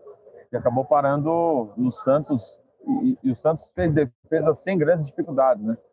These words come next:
O Corinthians não conseguiu botar dificuldade.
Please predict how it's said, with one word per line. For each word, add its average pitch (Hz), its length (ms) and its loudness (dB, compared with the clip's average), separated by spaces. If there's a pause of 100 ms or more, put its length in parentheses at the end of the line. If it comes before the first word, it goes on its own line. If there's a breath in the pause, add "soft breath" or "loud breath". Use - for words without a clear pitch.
(140)
O - 60 -16
Corinthians 135 260 0
não 165 100 2
conseguiu 170 500 0
botar 139 460 0
dificuldade. 120 680 0